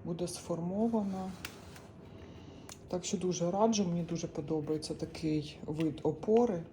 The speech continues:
Бо ви собі можете формувати її так, е,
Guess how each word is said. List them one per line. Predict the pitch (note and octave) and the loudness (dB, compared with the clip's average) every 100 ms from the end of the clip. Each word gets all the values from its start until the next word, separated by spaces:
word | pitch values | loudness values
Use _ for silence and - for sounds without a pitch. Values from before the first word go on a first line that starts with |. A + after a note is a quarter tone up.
| - - - - - - - | -16 -18 -18 -18 -16 -18 -8
Бо | D#3 | -2
ви | E3 | -2
собі | F#3 F3 E3+ | 0 2 4
можете | F3 F#3+ G#3 F#3 - E3 - | 4 4 4 4 4 2 2
формувати | - F#3 F3 E3+ F#3+ G3 - | -2 0 2 4 6 4 2
її | E3+ E3+ | 0 -2
так, | E3+ G3+ A3+ - - - | 2 6 6 4 -2 2
е, | E3+ E3 | 2 2